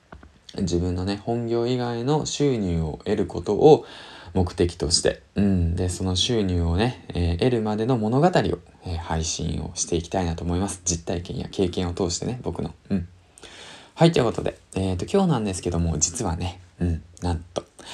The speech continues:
朝活が今日で半年継続できました。ということで、拍手。パチパチパチパチパチってことでね、四月四日から朝活をするぞ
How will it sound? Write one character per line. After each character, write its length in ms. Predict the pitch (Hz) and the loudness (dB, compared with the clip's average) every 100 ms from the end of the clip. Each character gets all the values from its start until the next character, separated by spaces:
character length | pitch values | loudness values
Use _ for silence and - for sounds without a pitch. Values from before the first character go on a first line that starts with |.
| - - - | -14 -14 -12
朝 240 | - - 90 | -8 -4 -2
活 240 | 90 87 | -2 -2
が 180 | - - - - | -4 -4 -8 -12
今 140 | - 95 | -6 -2
日 60 | |
で 100 | 90 | -2
半 380 | - - 131 165 | -4 2 4 6
年 340 | 165 156 165 147 | 8 8 8 4
継 240 | - 143 | 4 2
続 180 | 139 135 | 4 4
で 80 | 135 | 4
き 80 | 131 | 4
ま 80 | 147 | 4
し 80 | |
た。 160 | 131 - - _ - - - - | 4 4 -6 _ -20 -20 -10 6
と 80 | |
い 20 | 131 | 8
う 80 | |
こ 80 | 120 | 8
と 60 | 123 | 6
で、 80 | 107 | 2
拍 300 | - - - | 0 2 4
手。 120 | 113 - - - - | 4 -4 -20 -20 -10
パ 80 | 110 | -4
チ 100 | - | -2
パ 100 | 110 | -2
チ 100 | - | -2
パ 60 | |
チ 100 | - | -6
パ 80 | - | -6
チ 100 | 82 | -8
パ 60 | - | -8
チ 180 | - 78 | -6 -4
っ 60 | |
て 100 | - | -6
こ 120 | - | -8
と 40 | - | -8
で 80 | 87 | -4
ね、 100 | 98 | 0
四 140 | - | 0
月 240 | 85 85 | 0 -4
四 80 | 87 | -6
日 140 | 87 85 | -6 -4
か 100 | 95 | -2
ら 120 | 87 | -2
朝 160 | 92 98 | -6 -8
活 240 | 110 - | -6 -2
を 60 | 127 | 0
す 120 | 160 | 2
る 100 | 170 | 4
ぞ 180 | 165 | 4